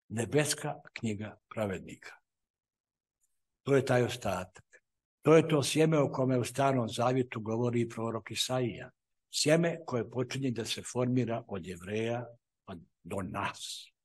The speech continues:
Važno je da utvrdimo, Božji duh je osvajao i osvaja srca ljudi jednog po jednog.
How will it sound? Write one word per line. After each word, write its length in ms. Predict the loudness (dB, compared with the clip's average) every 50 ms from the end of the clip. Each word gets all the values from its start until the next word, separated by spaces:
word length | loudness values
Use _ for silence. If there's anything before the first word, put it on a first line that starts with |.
| _ _ _ _ _ _ _ -20 -20 _ _ 2
Važno 320 | 6 6 6 6 6 6
je 60 | 6
da 80 | 6 6
utvrdimo, 580 | 4 4 0 -2 -6 -6 -6 -6 -6 -8 -10 -12 -14 -20 -20 -20 -12 -2
Božji 400 | 4 6 6 8 8 8 6 6
duh 340 | 8 6 6 6 4 4
je 60 | 6 6
osvajao 840 | 6 6 4 2 2 4 4 4 4 2 2 0 0 -2 -2 -2
i 120 | 0 0 2
osvaja 480 | 2 0 -2 0 2 2 2 2 0
srca 400 | 0 -2 -4 -6 -6 -6 -6 -4
ljudi 520 | -4 -2 0 0 0 2 2 2 2 2 2
jednog 420 | 2 2 2 2 2 2 0 -2 -4
po 80 | -2
jednog. 540 | -2 0 -2 -2 -4 -6 -12 -12 -12 -12 -14